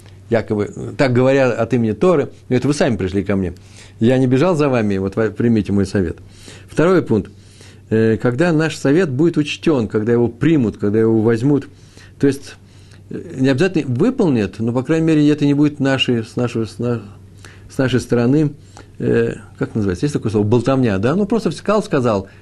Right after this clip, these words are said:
и знаешь, что ни-, никто на это никак не относится. А это серьёзный он, серьёзное отношение к совету. И когда мы, во-первых, специалисты в этой области, по крайней мере, я уж точно знаю, о чём я сейчас буду говорить,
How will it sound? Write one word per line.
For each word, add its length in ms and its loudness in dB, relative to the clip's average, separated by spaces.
и 180 2
знаешь, 280 0
что 120 -4
ни-, 180 0
никто 280 -2
на 80 2
это 220 -2
никак 240 2
не 60 2
относится. 380 -2
А 120 2
это 100 -2
серьёзный 520 2
он, 120 -4
серьёзное 360 2
отношение 360 0
к 40 -16
совету. 380 -2
И 160 2
когда 340 0
мы, 120 2
во-первых, 440 -2
специалисты 720 -2
в 20 2
этой 200 0
области, 400 -2
по 160 -6
крайней 240 0
мере, 180 2
я 60 4
уж 120 -8
точно 320 0
знаю, 320 0
о 60 -2
чём 160 -2
я 60 0
сейчас 140 0
буду 160 -2
говорить, 420 0